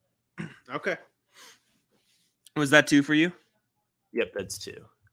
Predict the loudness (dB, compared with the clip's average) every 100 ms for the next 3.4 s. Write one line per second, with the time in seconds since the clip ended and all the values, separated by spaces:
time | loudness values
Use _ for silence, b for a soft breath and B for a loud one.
0 | -18 -16 -16 -20 -8 -8 -8 -6 0 0
1 | 0 -2 2 2 2 0 -4 _ _ _
2 | _ _ _ _ _ _ _ _ _ _
3 | -2 0 0 -4